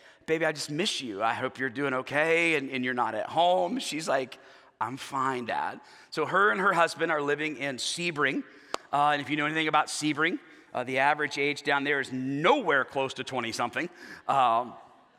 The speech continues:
and so we've been talking to her about acclimating and all those things. And so as I'm looking at this, I'm twelve years into my calling.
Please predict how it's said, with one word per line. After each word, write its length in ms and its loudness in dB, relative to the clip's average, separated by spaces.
and 140 -2
so 180 0
we've 160 0
been 120 2
talking 360 4
to 60 0
her 180 2
about 400 4
acclimating 540 0
and 100 -4
all 120 -2
those 200 -4
things. 180 0
And 100 -6
so 120 -4
as 100 -4
I'm 160 -4
looking 400 -2
at 140 -10
this, 400 -8
I'm 140 -2
twelve 340 2
years 240 -4
into 220 -4
my 120 -2
calling. 460 -6